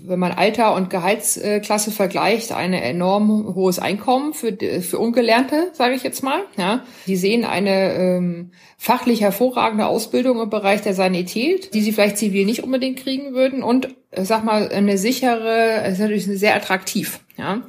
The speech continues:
Ähm, die Bereitschaft, ähm, sich, äh, so zur Kinderlandverschickung, ähm, anzumelden und zu sagen, „So, ich, äh, die nächsten fünf Jahre stelle ich mich dem Dienstherrn zur Verfügung, um meinem Vaterland zu dienen und, äh, bin dafür deutschlandweit, weltweit et cetera pp.“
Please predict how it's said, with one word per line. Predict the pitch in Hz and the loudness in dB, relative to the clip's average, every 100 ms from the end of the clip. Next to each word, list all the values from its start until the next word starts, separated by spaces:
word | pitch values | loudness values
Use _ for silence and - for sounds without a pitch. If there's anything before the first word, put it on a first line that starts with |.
| - - - - - | -16 -20 -20 -20 -6
Ähm, | 190 185 190 | 2 2 2
die | 180 | -2
Bereitschaft, | 190 170 156 151 302 - 311 330 339 - - _ | -2 -2 2 0 0 -2 0 0 -2 -10 -18 _
ähm, | - 202 202 | -4 -2 0
sich, | 220 - | -4 -6
äh, | - 196 | -4 -2
so | 190 196 | 0 -4
zur | 180 190 | -6 -4
Kinderlandverschickung, | 240 220 180 233 262 262 277 262 277 269 262 | -2 2 2 2 0 -2 -2 0 -2 0 -2
ähm, | 233 233 233 233 | 2 2 2 -2
anzumelden | 220 247 269 233 226 247 233 | -2 -2 0 0 2 2 2
und | 214 | -4
zu | 214 | -2
sagen, | 190 196 | -2 0
„So, | 196 220 | 0 0
ich, | 220 - | 0 -2
äh, | 190 190 | 0 0
die | 190 | 0
nächsten | 190 214 226 220 | 0 0 0 -2
fünf | 214 202 185 | 0 -2 0
Jahre | 147 240 247 | 0 2 0
stelle | - 196 | 0 -2
ich | 220 214 | 0 -2
mich | 214 | -2
dem | 196 180 | -2 -2
Dienstherrn | 214 247 - 214 | 0 0 -2 -2
zur | 214 | -2
Verfügung, | 208 185 214 240 262 269 | -2 -4 -2 0 0 0
um | 208 | -2
meinem | 190 180 | -2 -4
Vaterland | 190 220 247 220 220 226 | -2 -2 0 0 0 -2
zu | 247 | -6
dienen | 196 226 233 | -4 -2 -2
und, | 214 196 190 | -2 -6 -6
äh, | - - - - | -10 -10 -14 0
bin | 214 | 4
dafür | 208 202 | 4 2
deutschlandweit, | 185 196 208 226 208 196 190 190 | 2 2 2 0 0 0 0 2
weltweit | 190 208 202 185 185 | 0 0 0 0 0
et | 175 175 | 0 -4
cetera | 220 254 247 | -4 -2 -2
pp.“ | 240 247 240 247 247 247 | -2 -4 -2 -2 0 -2